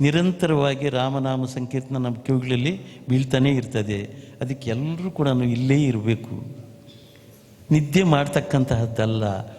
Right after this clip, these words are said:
ಒಂದು ರಾತ್ರಿ ನಿದ್ದೆ ಹೋಗದೇ ಇದ್ರೆ ನಮ್ಮ ಗಂಟೆ ಏನೋಯ್ತು?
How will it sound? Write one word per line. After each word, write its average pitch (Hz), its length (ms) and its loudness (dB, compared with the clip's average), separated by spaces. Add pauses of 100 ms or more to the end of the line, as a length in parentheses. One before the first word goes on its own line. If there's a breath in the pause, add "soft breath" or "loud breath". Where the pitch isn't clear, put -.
(180 loud breath)
ಒಂದು 180 300 4
ರಾತ್ರಿ 160 400 0
ನಿದ್ದೆ 151 300 0
ಹೋಗದೇ 147 380 -2
ಇದ್ರೆ 135 280 -4
ನಮ್ಮ 123 260 -4
ಗಂಟೆ 120 260 -2
ಏನೋಯ್ತು? 120 640 -6